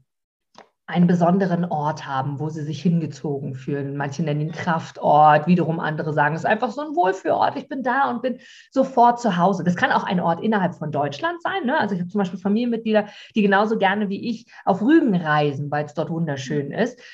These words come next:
Ich zum Beispiel liebe die Insel Mallorca. Ich bin dort sofort zu Hause. Ich komme dort an, steige aus dem Flieger und ich bin angekommen. Und ich liebe diesen Ort zum Beispiel.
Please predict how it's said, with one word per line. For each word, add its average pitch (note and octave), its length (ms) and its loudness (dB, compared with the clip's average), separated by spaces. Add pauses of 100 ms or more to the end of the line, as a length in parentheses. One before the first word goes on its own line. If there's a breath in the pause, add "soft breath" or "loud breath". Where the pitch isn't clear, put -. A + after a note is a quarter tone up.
(200 loud breath)
Ich C4 220 0
zum C4 120 -2
Beispiel A#3 300 2
liebe A#3 560 2
die G3 140 -2
Insel F#3+ 260 -2
Mallorca. F3+ 640 -2
Ich - 320 -12
bin A3 320 0
dort A3 300 4
sofort A#3 420 -2
zu G#3+ 140 -2
Hause. F3+ 240 0
Ich F3 100 -6
komme A#3+ 160 0
dort A3+ 220 2
an, C#4 200 -2
steige G#3+ 320 0
aus G#3 120 0
dem A3 160 -6
Flieger A3+ 340 0
und G3 80 -2
ich F#3+ 160 -8
bin G3 300 -2
angekommen. E3 960 -2 (360 loud breath)
Und F3 320 6
ich F3+ 140 -2
liebe G#3 180 0
diesen A#3 360 0
Ort D#3 300 -4
zum D3 160 -10
Beispiel. D3 640 -6